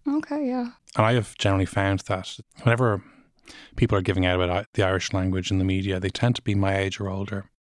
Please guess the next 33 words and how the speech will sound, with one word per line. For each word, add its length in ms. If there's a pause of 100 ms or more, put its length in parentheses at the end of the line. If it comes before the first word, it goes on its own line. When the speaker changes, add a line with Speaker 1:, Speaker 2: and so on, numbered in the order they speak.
(240)
Speaker 2:
They 240
usually 420
experience 460
Peg 400 (180)
in 160
school. 460 (400)
And 340
also, 580
they 160
didn't 260
have 200
the 60
T 160
G 100
Ceathair 340
on 80
when 120
they're 80
growing 280
up. 300
So 160
I 60
think 240
even 300
though, 240 (100)
you 120
know, 60 (220)
it 60
sounds 260
like 160
some 140
of 40
your 140